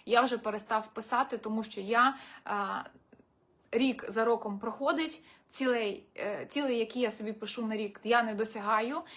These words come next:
е, не хочу більше, е, не досягати цих цілей. І ось тут в нас з вами має вмикатися той авантюризм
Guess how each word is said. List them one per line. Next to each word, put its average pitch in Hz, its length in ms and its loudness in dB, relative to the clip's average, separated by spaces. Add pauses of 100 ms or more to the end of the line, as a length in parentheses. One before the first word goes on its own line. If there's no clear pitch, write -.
(180)
е, 208 200 0
не 240 120 6
хочу 202 420 0
більше, 233 600 -2 (260)
е, 202 340 -4
не 233 160 4
досягати 226 560 2
цих 208 280 -8
цілей. 180 420 -8 (380)
І 233 140 0
ось 240 200 2
тут 370 440 0
в 220 100 -4
нас 254 220 6
з 254 40 -6
вами 277 300 6
має 240 300 2
вмикатися 233 720 0
той 254 440 0 (140)
авантюризм 240 920 -2